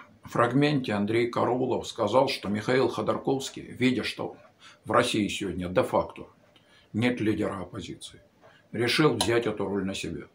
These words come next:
Напоминаю, его сегодня, получается, нет, потому что Алексей Навальный находится в заключении, а Геннадий Зюганов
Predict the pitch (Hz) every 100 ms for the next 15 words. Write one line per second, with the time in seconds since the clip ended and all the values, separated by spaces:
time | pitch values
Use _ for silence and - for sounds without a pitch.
0 | _ _ _ _ _ - 143 143 151 151
1 | 131 95 92 98 127 143 - 135 135 127
2 | 120 123 135 123 117 - 131 135 127 -
3 | 90 98 104 101 - 95 - 107 110 -
4 | 127 110 110 101 95 92 90 - 95 98
5 | 110 95 - 87 104 113 110 135 117 87
6 | - _ _ _ - - - _ - 101
7 | 123 127 127 131 104 107 120 123 107